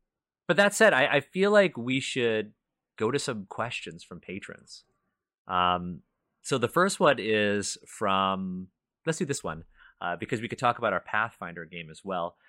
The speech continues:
Uh, Darok asked, "Do you G M differently in a home game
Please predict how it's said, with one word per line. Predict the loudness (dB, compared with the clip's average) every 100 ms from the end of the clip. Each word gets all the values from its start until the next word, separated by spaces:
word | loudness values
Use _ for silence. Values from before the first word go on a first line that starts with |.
| _
Uh, | -6 -6
Darok | -2 0 2 4 4 2 -2 -10 _ _ -6
asked, | -2 -2 -4 -12 _ _ _ _ -14
"Do | -6
you | -2 0
G | 0 -2 -2
M | -2
differently | -4 -6 -8 -8 -8
in | -4
a | -4
home | -4 -6 -6
game | -4 -4 -4 -10